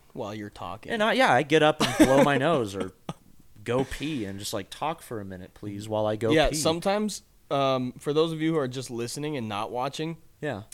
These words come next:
Speaker 1: if one of us starts talking for more than three minutes, the other one is taking a pee.
Speaker 2: Yeah, the
Speaker 1: For
Speaker 2: other
Speaker 1: sure.
Speaker 2: one is in a bathroom break
Speaker 1: Um,
Speaker 2: because they have to go.
Speaker 1: and we don't, we don't take breaks.
Speaker 2: No.
Speaker 1: The pod doesn't stop for anybody.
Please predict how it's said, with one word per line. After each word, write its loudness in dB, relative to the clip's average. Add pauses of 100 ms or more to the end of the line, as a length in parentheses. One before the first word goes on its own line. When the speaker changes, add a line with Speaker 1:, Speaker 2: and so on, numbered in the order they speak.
(240)
Speaker 1:
if 0
one 6
of 4
us 6
starts 2
talking 0
for 0
more 0
than -4
three -4
minutes, -4 (420)
the 2
other 4
one 0
is -4
taking -6
a -8
pee. -12 (180)
Speaker 2:
Yeah, 6
the -16
Speaker 1:
For 2
Speaker 2:
other 8
Speaker 1:
sure. 6
Speaker 2:
one 6
is 2
in 0
a -2
bathroom -2
break -10
Speaker 1:
Um, 2
Speaker 2:
because -4
they -2
have -4
to -10
go. -10
Speaker 1:
and -2
we 2
don't, 0 (140)
we -4
don't 2
take -4
breaks. -14 (300)
Speaker 2:
No. -4 (120)
Speaker 1:
The 4
pod 8
doesn't 2
stop 2
for -8
anybody. -4